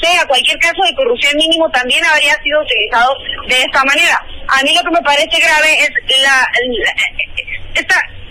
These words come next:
esta forma tan, tan obvia de respaldar cuando el presidente claramente nos dijo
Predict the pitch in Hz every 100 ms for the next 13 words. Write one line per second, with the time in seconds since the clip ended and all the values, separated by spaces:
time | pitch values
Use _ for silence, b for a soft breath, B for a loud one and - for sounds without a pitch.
0 | - 294 320 349 349 349 349 349 320 269
1 | 247 214 196 247 240 285 311 302 294 277
2 | 240 220 208 - 220 214 226 254 277 -
3 | - 254 254 240 247 - - 254 285 294
4 | 311 330 330 320 294 277 269 - 294